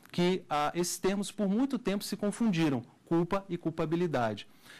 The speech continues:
Por isso até que nós temos vários, eh, sentidos pra palavra culpabilidade. Mas da forma que nós entendemos hoje,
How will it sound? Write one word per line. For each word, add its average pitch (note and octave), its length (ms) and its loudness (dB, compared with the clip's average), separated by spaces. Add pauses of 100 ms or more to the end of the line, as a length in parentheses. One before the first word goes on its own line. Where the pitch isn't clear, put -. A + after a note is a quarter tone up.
(100)
Por A#3 120 2
isso C#4 200 2
até G3 220 0
que A3 100 -4
nós F3+ 120 -2
temos F#3 240 0
vários, G#3+ 560 0
eh, C3 80 -8
sentidos F3+ 680 0
pra C#3 160 0
palavra A#2+ 380 0
culpabilidade. G2+ 800 -6 (400)
Mas E3 140 2
da F#3 100 0
forma B3 260 0
que A#3+ 100 -4
nós F#3+ 160 0
entendemos E3+ 600 0
hoje, A2+ 400 0